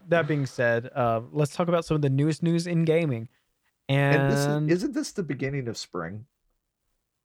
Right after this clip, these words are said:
Speaker 1: Is it?
Speaker 2: right now?
Speaker 1: Is it
Speaker 2: So,
Speaker 1: allergy
Speaker 2: yeah,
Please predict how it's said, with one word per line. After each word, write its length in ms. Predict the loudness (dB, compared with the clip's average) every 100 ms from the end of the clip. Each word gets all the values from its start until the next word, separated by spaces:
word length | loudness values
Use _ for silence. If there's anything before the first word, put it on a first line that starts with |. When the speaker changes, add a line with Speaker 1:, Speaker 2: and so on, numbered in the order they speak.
| _ _ _ _ -20 -2
Speaker 1:
Is 180 | -2 0
it? 160 | -4 -6 -6
Speaker 2:
right 200 | -4 -4
now? 260 | -6 -8 _ _ _ _ _ _ -8 -8 _ _
Speaker 1:
Is 140 | 0
it 80 | 2
Speaker 2:
So, 40 | 2
Speaker 1:
allergy 340 | 4 4
Speaker 2:
yeah, 60 | 2